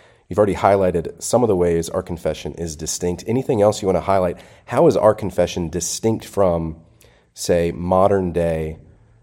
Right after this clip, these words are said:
statements of faith that we often see in other modern evangelical churches?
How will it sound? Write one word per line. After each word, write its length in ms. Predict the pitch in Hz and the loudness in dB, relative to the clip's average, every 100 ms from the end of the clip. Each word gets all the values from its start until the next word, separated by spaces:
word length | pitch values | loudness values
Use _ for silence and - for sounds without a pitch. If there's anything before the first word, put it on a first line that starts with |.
| _ _ | _ _
statements 420 | - - 87 73 | -4 0 0 -2
of 80 | - | -8
faith 260 | - 82 80 | -4 -4 -2
that 100 | 80 | -4
we 100 | 90 | 0
often 400 | 92 90 - 85 | 2 2 0 -8
see 440 | - - 80 76 73 | -6 -6 -8 -8 -10
in 400 | 80 76 71 73 - _ _ _ _ | -8 -8 -10 -16 -20 _ _ _ _
other 400 | 87 80 80 73 - - | -6 -4 -4 -6 -14 -16
modern 640 | 92 87 85 80 78 78 - | -2 2 2 -2 -6 -10 -10
evangelical 640 | 98 87 82 80 80 76 | -6 -4 -2 -4 -6 -12
churches? 560 | 71 71 73 - - | -12 -12 -12 -16 -18